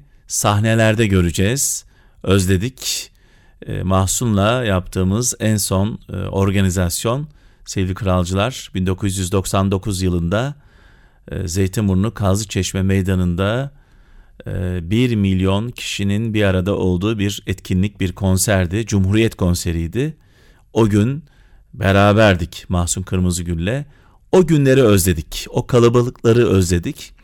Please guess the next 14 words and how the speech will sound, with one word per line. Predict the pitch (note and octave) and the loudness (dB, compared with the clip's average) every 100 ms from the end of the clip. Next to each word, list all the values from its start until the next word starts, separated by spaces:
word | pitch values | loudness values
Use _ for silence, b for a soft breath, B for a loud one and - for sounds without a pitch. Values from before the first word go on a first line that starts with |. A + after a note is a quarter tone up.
| b b _ | b b _
İnşallah | A#2+ - G2+ G#2 C3+ | -4 0 0 0 0
en | B2 | 0
kısa | - G#2+ | 0 0
zamanda | F#2+ F#2 F#2 G#2 | 0 0 0 -2
filmden | D3 A#2+ A2 A2+ A#2+ | -4 -2 0 2 2
hemen | D3 C3 F#2 | 2 4 2
sonra | - F2 G2 D3+ F3 b b b _ - | 0 0 0 0 -2 b b b _ 0
albümle | A#2 A2 B2 A2+ F#2+ G#2 E3 - _ _ _ _ _ | 2 2 0 0 2 2 -2 -8 _ _ _ _ _
huzurlarınızda | C3 A#2+ A#2 A2 G#2 F#2+ F2+ | 0 2 4 6 6 4 2
olacak. | F2 F2 C3+ D3 | 2 2 0 -2
Buradan | A2 G2+ G#2+ D3+ D3+ b b - | -2 0 0 0 -6 b b -16
sevgili | - A2 G2 F#2+ F#2 | -6 -2 0 0 0
dostuma, | F#2 - F#2+ G2 B2+ D3 b b b b - | 0 0 -2 0 0 -4 b b b b 0
Mahsun'uma | A2 G2 - F#2+ F2+ G2+ B2+ C#3 | 0 2 0 0 2 2 0 -4